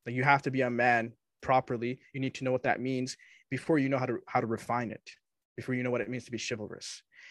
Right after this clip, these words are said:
And a good example of this would be when people think of chivalry, they, they often think of someone who has some kind of power,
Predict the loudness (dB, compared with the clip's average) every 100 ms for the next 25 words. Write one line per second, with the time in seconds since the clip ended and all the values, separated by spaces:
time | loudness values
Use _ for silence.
0 | -8 -2 6 8 8 8 4 4 2 2
1 | 0 0 0 -2 -2 _ _ _ _ _
2 | _ _ _ _ _ _ _ _ _ _
3 | _ 0 4 6 8 6 6 6 6 6
4 | 4 0 -4 _ _ _ _ _ _ 2
5 | 4 4 2 _ 4 6 6 4 2 2
6 | 4 2 -2 _ _ _ -10 2 6 8
7 | 8 8 8 8 6 0 2 4 2 2
8 | 2 4 4 2 -4